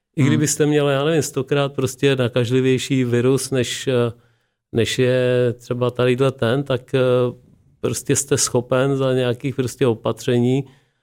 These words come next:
Speaker 1: eh, ke kterým třeba určitě budou patřit i nano-, nanoroušky, nanorespirátory,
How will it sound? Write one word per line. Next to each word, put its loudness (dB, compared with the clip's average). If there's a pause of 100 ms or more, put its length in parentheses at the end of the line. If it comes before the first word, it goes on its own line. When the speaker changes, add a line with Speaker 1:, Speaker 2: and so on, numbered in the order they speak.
(260)
Speaker 1:
eh, 0
ke -4
kterým 0
třeba -2
určitě -2
budou 2
patřit -4
i 2
nano-, 0
nanoroušky, 0
nanorespirátory, -2